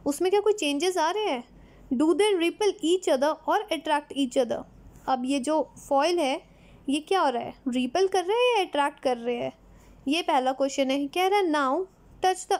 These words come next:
other charges body with the end of the paper clip। अब आप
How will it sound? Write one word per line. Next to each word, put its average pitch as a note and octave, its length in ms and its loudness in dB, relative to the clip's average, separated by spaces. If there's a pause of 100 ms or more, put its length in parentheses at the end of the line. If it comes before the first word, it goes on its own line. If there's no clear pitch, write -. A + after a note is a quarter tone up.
(140)
other D#4 160 0 (100)
charges C#4+ 420 0
body C4 240 2 (160)
with C4 240 -2
the D#4 120 2 (760)
end A4+ 200 0 (180)
of C4 200 0
the D#4 160 2
paper C4 340 -2
clip। C4 240 -2 (200)
अब F#4+ 200 0
आप D4+ 220 0